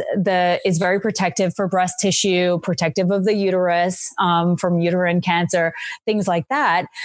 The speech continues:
And when we have too much estrogen in relation to our progesterone, we tend to have more, uh, breast pain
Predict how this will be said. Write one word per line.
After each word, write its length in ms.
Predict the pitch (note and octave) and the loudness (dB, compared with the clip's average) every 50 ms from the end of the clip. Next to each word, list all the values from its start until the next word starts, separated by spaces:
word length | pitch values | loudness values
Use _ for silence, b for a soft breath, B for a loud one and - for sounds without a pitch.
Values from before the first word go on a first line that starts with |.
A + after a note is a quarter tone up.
| B B B B | B B B B
And 500 | G3+ G3+ G3 G3 G3 G3 G3 G3 F#3+ - - - | -2 0 0 0 0 0 2 2 0 0 -2 -4
when 420 | A#3 G3+ G#3 G3+ G3+ G3+ G3 F#3 - - G#3 F#3 | -2 0 0 2 2 0 0 -2 -2 -2 0 0
we 300 | G3+ G3+ G3 F#3+ G3 G3 | 0 2 2 2 2 0
have 520 | F#3 F#3 - G3 F3+ F3 F3+ F3+ F3+ F3+ - - | 0 0 0 0 2 2 2 0 -2 -2 -4 -4
too 200 | - - D4+ E4 | -4 -2 -2 0
much 220 | D#4 D4 A#3+ G#3+ - - | 0 0 0 0 0 0
estrogen 680 | F3+ F#3 E3 - - G3+ F3+ E3 F#3 F3+ E3+ E3+ E3+ E3+ - | 0 -2 -2 -2 0 0 2 2 2 2 2 0 0 -2 -2
in 180 | - C4 C#4 C#4+ | -2 -2 0 0
relation 520 | C#4 B3+ G#3+ F#3+ F#3 F#3 - G#3+ F#3+ F#3+ | 0 0 2 0 0 0 0 0 0 0
to 180 | F3 A3 G#3 F#3 | 0 0 0 2
our 140 | D#3+ E3 E3 | 0 0 0
progesterone, 880 | - G3 F3 A3 C4 E4 D#4 - - A#3 G3+ F3+ E3+ E3 E3 E3+ F3+ F3+ B B B B B B | 0 0 0 0 0 0 0 -2 0 0 0 0 0 0 0 -2 -2 -4 B B B B B B
we 100 | G#3 G3 | -4 -2
tend 480 | - - - G#3+ G3 F#3+ G3 G3 F#3 - | -2 -2 0 0 2 2 2 0 0 0
to 120 | - G#3+ | -2 -2
have 540 | G3 E3+ F3 E3 D#3+ D#3 D#3+ D#3+ D#3+ D#3+ - - B B B B B | -2 0 0 0 2 2 0 0 -2 -6 -8 -12 B B B B B
more, 600 | - F#3 F#3 F3+ F3+ F3 E3+ E3+ E3 E3 E3 - - _ - | 0 0 2 2 2 2 2 0 0 0 -2 -4 -6 _ -2
uh, 200 | F3 E3+ E3 D#3+ D3+ | 0 0 0 0 0
breast 260 | - F#3+ F#3+ F#3 - - | 0 0 0 0 -2 -4
pain 600 | - A3 A#3 G#3+ G3 F#3+ F#3 F#3 F#3 F#3 F#3 | -2 0 0 2 2 2 2 2 0 0 -2